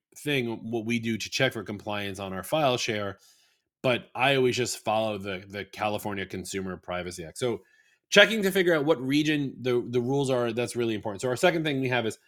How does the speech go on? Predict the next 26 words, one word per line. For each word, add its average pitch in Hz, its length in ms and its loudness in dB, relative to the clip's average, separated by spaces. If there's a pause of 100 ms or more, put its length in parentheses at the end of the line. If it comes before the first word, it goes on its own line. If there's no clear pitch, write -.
(680)
are 147 100 0
they 156 160 4
in 147 160 0
an 147 200 0
industry 185 500 6
that 147 120 -2
requires 135 680 0
I 127 160 0
T 135 160 -4
related 117 420 0
data, 107 500 -2 (460)
uh, 110 160 -4
data 131 220 2
privacy 107 800 -2 (1000)
and 110 200 -4
security 104 320 -2
compliance? 85 520 -10
And, 123 320 -2
and 120 280 -4
clearly, 180 480 8
if 135 120 2
you're 147 200 -2
taking 135 320 0
care 139 160 4
of 110 80 2
anyone 117 680 2